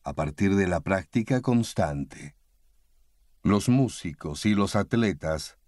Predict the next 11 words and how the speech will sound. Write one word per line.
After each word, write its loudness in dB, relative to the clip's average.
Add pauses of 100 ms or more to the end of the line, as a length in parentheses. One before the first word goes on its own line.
progresan 2
gracias 0
a 0
la 2
devoción 0
y 2
esfuerzo 0
en 0
su -2
propia 0
disciplina. -2